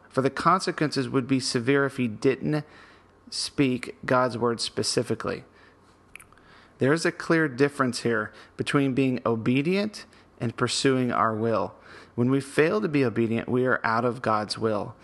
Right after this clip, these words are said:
Outside of God's will, we find ourselves outside of God's protection,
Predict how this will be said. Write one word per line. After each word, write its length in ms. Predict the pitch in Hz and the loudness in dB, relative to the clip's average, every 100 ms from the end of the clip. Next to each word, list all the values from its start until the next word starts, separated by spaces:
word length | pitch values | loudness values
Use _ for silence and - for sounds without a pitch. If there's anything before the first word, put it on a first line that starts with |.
| - - - | -20 -8 2
Outside 420 | 131 160 185 170 | 2 2 0 0
of 140 | 143 | 0
God's 320 | 120 135 127 120 | 2 2 2 2
will, 220 | 143 135 | 2 2
we 120 | 127 | -2
find 300 | 120 139 143 | 2 2 2
ourselves 460 | 139 - 120 113 - | -2 0 0 -2 -2
outside 440 | 117 113 - 120 120 | 0 0 0 0 0
of 160 | 117 | -2
God's 300 | - 117 110 | 0 0 -2
protection, 760 | - 107 - - 117 - 95 | -6 -8 -6 -4 -2 -4 -6